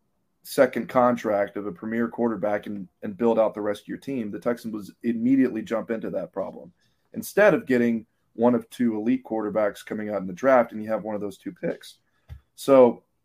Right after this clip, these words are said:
let's say if they didn't feel confidently in this case, if we think C J Stroud's number one, they weren't as confident Bryce Young, and that gra-, gap was this big, you could then theoretically go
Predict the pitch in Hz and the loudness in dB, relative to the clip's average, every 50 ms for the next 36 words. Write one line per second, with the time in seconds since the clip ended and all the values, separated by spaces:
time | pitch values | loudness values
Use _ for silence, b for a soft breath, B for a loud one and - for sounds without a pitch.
0 | _ - 127 131 135 127 - - 147 139 135 131 127 123 117 113 - _ _ _ | _ -4 -2 -2 -2 -2 -4 -2 2 2 4 4 4 2 2 0 -4 _ _ _
1 | _ _ _ _ _ _ - 127 127 120 - - 127 120 117 - 139 143 139 143 | _ _ _ _ _ _ 0 0 0 0 2 0 -2 -2 0 0 0 0 0 0
2 | 123 - 135 123 120 - 127 123 123 123 - 123 113 101 107 107 107 107 - - | -2 0 -2 -2 -2 0 0 0 0 -2 -2 -4 -4 -4 -4 -4 -4 -4 -4 -6
3 | 110 110 110 110 - - - 101 101 98 - 107 - - 113 107 - 117 107 101 | -6 -8 -8 -8 -8 -6 -6 -4 -4 -4 -8 -12 -8 -6 -8 -6 -4 -6 -8 -8
4 | - - 117 107 87 113 104 104 - - 113 107 104 101 - 110 104 101 101 101 | -8 -10 -10 -6 -4 -4 -6 -6 -4 -2 0 0 0 -2 -4 -8 -6 -6 -6 -6
5 | 104 101 92 90 87 - _ _ _ _ _ _ _ _ - 117 117 117 120 135 | -4 -4 -4 -6 -8 -12 _ _ _ _ _ _ _ _ -2 0 2 2 4 4
6 | 156 160 151 131 - - 139 139 135 127 123 120 107 92 120 117 113 113 - 117 | 4 4 2 0 -2 0 2 2 2 2 0 -4 -4 0 0 0 0 0 -2 -6
7 | 113 110 110 110 110 110 - - - 120 123 123 123 - - 127 127 123 120 - | -4 -4 -4 -4 -4 -4 -4 -6 0 4 4 4 4 4 4 4 4 4 4 2
8 | 107 104 107 120 117 120 - - 160 156 127 113 107 101 - _ _ _ _ _ | -6 -6 -4 -4 -4 -4 -4 0 2 2 2 2 0 -4 -8 _ _ _ _ _
9 | _ _ _ _ _ _ - 127 131 131 - - - 180 170 120 117 107 127 147 | _ _ _ _ _ _ -2 0 0 0 0 0 2 2 2 2 0 0 4 4
10 | 165 156 139 127 120 117 _ - 131 135 127 127 131 127 127 127 - 120 117 113 | 4 4 4 2 0 -2 _ 0 0 2 4 6 6 6 6 4 2 -2 -4 -4
11 | 90 - 123 123 120 117 117 113 107 - | 0 4 4 6 6 4 4 2 -2 -6